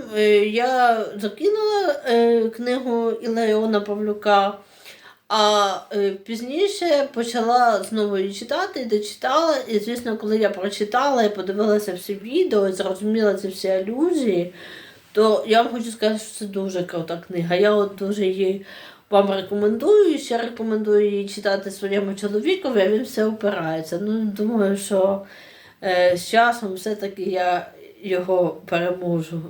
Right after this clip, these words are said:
в цьому питанні. От, е, що хочу ще сказати. Мої емоції, м, ну, цікаво було читати.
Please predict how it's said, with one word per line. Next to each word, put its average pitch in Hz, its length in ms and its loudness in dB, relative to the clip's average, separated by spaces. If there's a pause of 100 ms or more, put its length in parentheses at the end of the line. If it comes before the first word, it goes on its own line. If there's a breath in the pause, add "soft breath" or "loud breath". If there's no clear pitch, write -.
(120)
в - 180 -20
цьому 170 380 -2 (760 loud breath)
питанні. 277 800 0 (800 loud breath)
От, 202 440 2 (100)
е, 185 720 2
що 311 260 -4
хочу 254 320 -6
ще 220 260 2
сказати. 170 800 -2 (140)
Мої 214 280 0
емоції, 254 800 0 (300)
м, 196 580 -4 (480)
ну, 302 380 2 (200)
цікаво 320 480 -2
було 180 340 0
читати. 320 760 -2